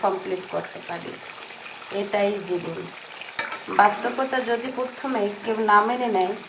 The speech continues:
তাহলে আপনি কখনোই মন খারাপ করবেন না, কারণ আপনার বাস্তবতা এখানেই শেষ নয়, সেটা সামনে অপেক্ষা করে আরও ভালো কিছুর অপেক্ষায়।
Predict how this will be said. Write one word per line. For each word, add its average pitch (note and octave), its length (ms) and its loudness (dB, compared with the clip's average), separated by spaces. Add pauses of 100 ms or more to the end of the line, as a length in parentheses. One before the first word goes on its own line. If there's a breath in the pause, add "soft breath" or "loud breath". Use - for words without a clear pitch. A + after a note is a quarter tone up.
(100)
তাহলে G#3+ 340 2
আপনি A3 340 -2
কখনোই G#3 520 0 (1040)
মন A3+ 280 8
খারাপ F3+ 200 6 (120)
করবেন F3 380 4
না, - 140 0 (1500)
কারণ G#3+ 280 8 (100)
আপনার F#3+ 580 6 (880)
বাস্তবতা G#3 840 4 (140)
এখানেই A3 460 0
শেষ F#3+ 440 -2
নয়, E3+ 200 -4 (1000)
সেটা F#3 420 6 (320)
সামনে G#3+ 540 6
অপেক্ষা G#3+ 500 2
করে F3 380 2 (160)
আরও G3 240 4
ভালো E3+ 380 2
কিছুর F#3 320 -6
অপেক্ষায়। - 580 -6